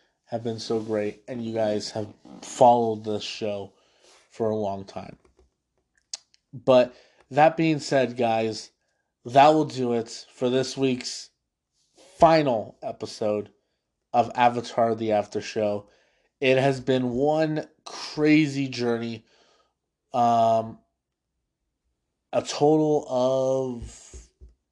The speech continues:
um, you know, we, we had season one in twenty twenty.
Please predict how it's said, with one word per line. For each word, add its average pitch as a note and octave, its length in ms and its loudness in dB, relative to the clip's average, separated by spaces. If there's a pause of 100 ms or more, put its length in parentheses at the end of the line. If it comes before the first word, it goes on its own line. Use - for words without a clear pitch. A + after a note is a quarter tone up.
(2250)
um, B2 300 -10 (340)
you - 100 -20 (1300)
know, A#2+ 220 0
we, A#2+ 500 -2
we B2 120 -2
had B2+ 200 0
season C#3+ 400 0
one C3+ 240 0
in B2+ 100 -4
twenty B2+ 320 -4
twenty. A#2+ 520 -6